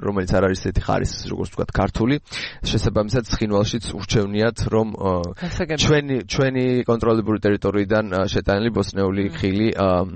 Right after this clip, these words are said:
Speaker 1: ა, იყოს დახლებზე და ძირითადად ასეც არის. ძალიან ბევრი პროდუქცია წარმოდგენილი ცხინვალში,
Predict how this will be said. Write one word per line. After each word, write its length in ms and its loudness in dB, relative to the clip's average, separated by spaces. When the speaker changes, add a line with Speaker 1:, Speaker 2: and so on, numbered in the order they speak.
Speaker 1:
ა, 180 -2
იყოს 280 0
დახლებზე 400 0
და 100 0
ძირითადად 400 2
ასეც 240 0
არის. 200 0
ძალიან 280 2
ბევრი 220 0
პროდუქცია 520 -4
წარმოდგენილი 520 0
ცხინვალში, 520 -2